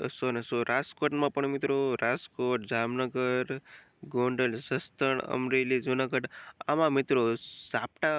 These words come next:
વરસાદના પડે તેવી સંભાવના દેખાઈ રહેલી છે મિત્રો. હા મિત્રો, આજથી મિત્રો વરસાદ વિદાય રહી મિત્રો. મ-, આ સિસ્ટમ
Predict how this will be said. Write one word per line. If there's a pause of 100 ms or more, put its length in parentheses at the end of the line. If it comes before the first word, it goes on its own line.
(140)
વરસાદના
પડે
તેવી
સંભાવના
દેખાઈ
રહેલી
છે
મિત્રો. (460)
હા
મિત્રો,
આજથી
મિત્રો (160)
વરસાદ
વિદાય
રહી
મિત્રો. (460)
મ-, (100)
આ
સિસ્ટમ